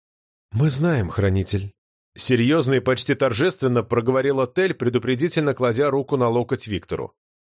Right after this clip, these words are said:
«Потому мы здесь. Но не можем понять, откуда, почему, от чего. Это не прирождённые, нет». «Прирождённые здесь повсюду», наставительно сказал обжора. «Где магия, там и они».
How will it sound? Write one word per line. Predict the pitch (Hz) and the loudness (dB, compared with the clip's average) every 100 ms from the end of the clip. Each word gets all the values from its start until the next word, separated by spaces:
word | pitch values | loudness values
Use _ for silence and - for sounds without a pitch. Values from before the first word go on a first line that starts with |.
| _ - | _ -2
«Потому | 107 104 98 | 2 4 4
мы | 107 131 | 4 0
здесь. | 147 170 - - _ _ _ _ - | 0 0 -2 -8 _ _ _ _ 0
Но | 117 | 2
не | 127 | 2
можем | 160 180 190 | 2 0 0
понять, | 196 214 220 | 0 0 0
откуда, | 143 - 214 220 87 | -2 -4 -2 -2 -2
почему, | - 113 - 143 175 196 107 _ - | -2 -2 -2 -2 0 -2 -4 _ -2
от | 92 - | -2 0
чего. | - 135 160 170 80 | -2 0 0 0 0
Это | 113 | 0
не | 131 131 | 0 2
прирождённые, | 135 151 170 180 233 175 92 87 | 0 2 0 0 0 0 0 0
нет». | 107 190 160 _ _ _ _ _ _ - | 0 0 -2 _ _ _ _ _ _ -4
«Прирождённые | - 151 180 170 196 226 202 196 | 0 2 2 2 2 2 2 0
здесь | 175 143 185 175 - | 0 0 0 0 -6
повсюду», | - 156 139 - 87 67 - _ _ _ _ _ - | -4 -4 -4 -8 -10 -10 -16 _ _ _ _ _ -2
наставительно | 117 123 123 135 151 - 135 | 2 2 2 0 0 0 0
сказал | 123 135 117 120 | 0 0 2 2
обжора. | 120 104 98 76 - _ - | 0 0 -2 -2 -8 _ -8
«Где | 107 120 180 | -4 0 2
магия, | 196 208 185 190 | 2 0 0 -2
там | - 131 139 | 0 -2 -2
и | 135 | -2
они». | 120 95 71 | -4 -8 -14